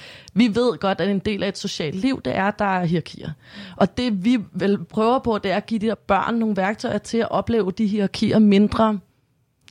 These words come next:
faste og mindre voldsomt opdelt. Og, og, og jeg synes virkelig, mange af de folkeskoleklasser, jeg er ude i, så tænker jeg, fuck, jeg forstår godt selvmordsrenten for, øh, børn, der er transkønnet, er fucking høj. Altså, fordi det er et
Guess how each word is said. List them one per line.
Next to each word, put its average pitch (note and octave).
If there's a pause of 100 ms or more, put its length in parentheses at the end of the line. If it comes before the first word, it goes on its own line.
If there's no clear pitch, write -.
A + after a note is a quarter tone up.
(220)
faste -
og G3
mindre F#3+
voldsomt E3
opdelt. -
Og, E3
og, F3+
og F#3
jeg G#3
synes G3+
virkelig, A3
mange E3+
af F#3+
de E3+
folkeskoleklasser, F3+
jeg E3+
er -
ude G3
i, -
så F3+
tænker F#3
jeg, F3+ (840)
fuck, -
jeg F3+
forstår E3+
godt C3
selvmordsrenten E3
for, - (180)
øh, G#2+ (280)
børn, E3+
der E3
er D3+
transkønnet, D#3
er C3+
fucking D3+
høj. C#3 (200)
Altså, E3
fordi E3
det F#3+
er F#3
et F3